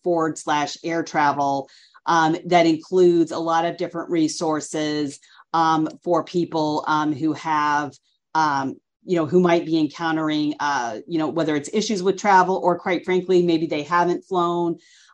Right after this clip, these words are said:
uh, for a while and they just wanna check, um, check out their options. We have information about the Bill of Rights, um,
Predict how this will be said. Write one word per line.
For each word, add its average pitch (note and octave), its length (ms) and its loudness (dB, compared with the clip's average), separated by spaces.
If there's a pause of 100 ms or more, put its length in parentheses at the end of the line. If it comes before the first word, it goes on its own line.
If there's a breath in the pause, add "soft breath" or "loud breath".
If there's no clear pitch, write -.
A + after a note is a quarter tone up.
uh, E3 200 0
for E3+ 180 -2
a D#3 80 0
while E3+ 500 0
and D#3 120 -2
they D#3 80 -4
just D3+ 240 -10
wanna D#3+ 200 0
check, - 460 -6
um, D#3 300 0
check F3+ 240 -4
out D#3+ 220 4
their D#3 200 -4
options. D#3+ 540 -2
We D3+ 120 -4
have D#3+ 200 -2
information D3+ 520 -4
about C#3+ 280 0
the C#3+ 80 -10
Bill C#3+ 240 -4
of C3+ 140 -6
Rights, D#3+ 640 2 (400 soft breath)
um, D#3 320 4